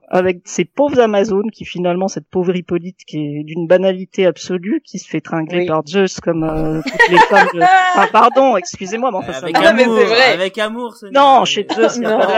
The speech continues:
Speaker 1: d'amour, il y a l'esprit de
Speaker 2: C'est, c'est
Speaker 1: conquête.
Speaker 2: pas avec
Speaker 1: Enfin,
Speaker 2: amour,
Speaker 1: non,
Speaker 2: pas
Speaker 1: c'est,
Speaker 2: du tout.
Speaker 1: c'est, et bon, je rappelle quand même que Zeus, euh, dans le run de Pérez, n'a qu'une envie, c'est de se taper Wonder Woman, donc sa fille. Enfin bon, bref, euh,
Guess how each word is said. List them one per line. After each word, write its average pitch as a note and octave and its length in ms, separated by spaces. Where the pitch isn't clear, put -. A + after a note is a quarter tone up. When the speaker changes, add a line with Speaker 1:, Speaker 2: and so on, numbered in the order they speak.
Speaker 1:
d'amour, A3+ 140
il G3 60
y G3 40
a F#3+ 40
l'esprit G3 320
de - 40
Speaker 2:
C'est, A#3+ 260
c'est A3 140
Speaker 1:
conquête. A3 180
Speaker 2:
pas A#3+ 200
avec G#3+ 320
Speaker 1:
Enfin, G3+ 200
Speaker 2:
amour, G3 100
Speaker 1:
non, A3 120
Speaker 2:
pas F#3+ 80
Speaker 1:
c'est, G#3 100
Speaker 2:
du G3 60
tout. - 60
Speaker 1:
c'est, F#3+ 400
et B3 180
bon, A#3 180
je A3 80
rappelle B3 280
quand B3 140
même C4+ 160
que A3+ 180
Zeus, A#3+ 380
euh, F#3+ 320
dans F3+ 180
le F#3+ 140
run G3+ 200
de F#3 100
Pérez, G3 420
n'a F#3+ 100
qu'une F#3 220
envie, F#3+ 200
c'est F3+ 160
de - 40
se - 100
taper F#3 360
Wonder F3+ 320
Woman, F#3+ 400
donc E3+ 160
sa F3 160
fille. A#3 280
Enfin F3 220
bon, E3 160
bref, D#3+ 340
euh, D#3+ 40